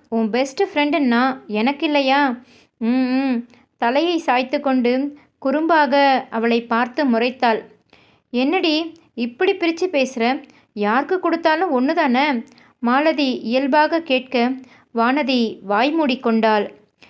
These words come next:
"சரி, உட்காரு, டீ போடுறேன்" என்று வானதி நகர, "ஐயோ, உப்பு போட்ட டீயா?" என்று மாலதி கேட்டதும்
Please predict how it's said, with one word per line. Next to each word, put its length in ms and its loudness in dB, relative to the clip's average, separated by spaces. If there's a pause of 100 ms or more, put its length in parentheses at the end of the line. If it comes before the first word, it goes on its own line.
(120)
"சரி, 580 -2
உட்காரு, 720 0 (120)
டீ 240 -2
போடுறேன்" 460 2
என்று 320 0
வானதி 440 0
நகர, 480 0 (360)
"ஐயோ, 440 2 (160)
உப்பு 260 -2
போட்ட 280 2
டீயா?" 340 0 (320)
என்று 540 0 (100)
மாலதி 400 0
கேட்டதும் 640 0